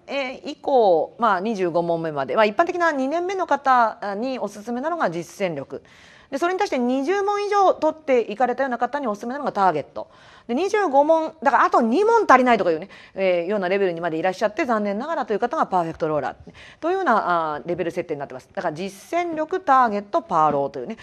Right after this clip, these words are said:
順番なんですけど、で、この中でですね、えー、どういった方に向いてるかというと、あの、実践力はとにかく、じゃあ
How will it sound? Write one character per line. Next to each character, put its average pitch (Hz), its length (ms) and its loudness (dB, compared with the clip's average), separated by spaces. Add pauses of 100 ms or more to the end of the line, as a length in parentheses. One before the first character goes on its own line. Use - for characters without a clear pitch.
(200)
順 160 140 -8
番 151 100 -8
な 147 80 -10
ん 131 60 -14
で 123 60 -16
す - 60 -20
け 190 80 -6
ど、 233 220 4 (500)
で、 285 360 0 (100)
こ 302 100 2
の 349 80 0
中 415 220 -2
で 269 80 -2
で 180 100 0
す 175 80 -8
ね、 180 320 -2
え 185 120 2
ー、 175 40 -2
ど 262 100 -2
う - 20 0
い 370 40 2
っ - 20 -16
た - 60 -8
方 320 160 0
に 269 60 0
向 254 100 -2
い 269 40 -10
て 294 60 -2
る 285 80 -2
か 269 120 0
と 226 100 0
い 220 60 -2
う 208 80 0
と、 214 420 0 (680)
あ 214 120 -4
の、 208 340 -4 (960)
実 285 300 -4
践 440 40 2
力 240 360 2
は 208 220 2 (100)
と 403 120 -2
に 415 80 0
か - 120 -4
く、 190 360 0 (640)
じ 339 120 2
ゃ 302 40 0
あ 180 120 -6